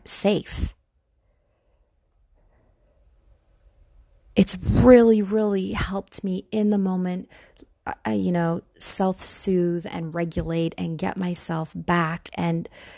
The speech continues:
get myself some clarity. And I know that everyone is stuck for many different reasons, and some people have really, truly difficult and painful things that they're going through.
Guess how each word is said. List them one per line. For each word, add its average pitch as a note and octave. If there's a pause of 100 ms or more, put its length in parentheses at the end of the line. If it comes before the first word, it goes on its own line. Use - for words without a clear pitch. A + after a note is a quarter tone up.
(460)
get -
myself F#3
some E3
clarity. F#3 (2000)
And G#3
I G#3+
know G#3
that F#3+
everyone E3
is D#3+
stuck -
for -
many F#3
different -
reasons, D#3+
and E3
some F3+
people F3+
have E3+
really, F#3
truly F#3
difficult F#3
and E3+
painful F3
things E3
that E3+
they're E3
going D#3+
through. D#3